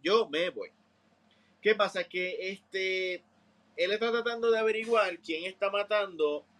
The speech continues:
a los Speedsters, que inclusive mat-, llegaron a matar a, a Reverse Flash, que lo rehúsa a él viajar en el tiempo para poder hacer los cambios que está haciendo. Mientras tanto,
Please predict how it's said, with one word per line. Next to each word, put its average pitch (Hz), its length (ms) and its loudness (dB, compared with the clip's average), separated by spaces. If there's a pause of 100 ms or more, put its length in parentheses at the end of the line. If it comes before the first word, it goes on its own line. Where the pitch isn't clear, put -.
(120)
a 143 160 -2
los 143 220 0
Speedsters, 135 960 -4 (1000)
que 143 220 8
inclusive 156 480 0
mat-, 135 240 -4 (120)
llegaron 131 380 4
a 156 40 0
matar 160 340 2
a, 143 560 6
a 139 40 2
Reverse 143 360 2
Flash, 147 500 0 (640)
que 175 320 2 (560)
lo 175 280 4
rehúsa 190 680 2
a 214 140 4
él 180 300 0
viajar 156 280 2
en 170 140 -6
el 190 120 -8
tiempo 202 480 -4
para 147 280 0
poder 147 340 2
hacer 151 280 -2
los 170 120 -6
cambios 190 360 -8
que 151 60 -20
está 143 200 -12
haciendo. 113 360 -14
Mientras 127 320 -20
tanto, 220 520 4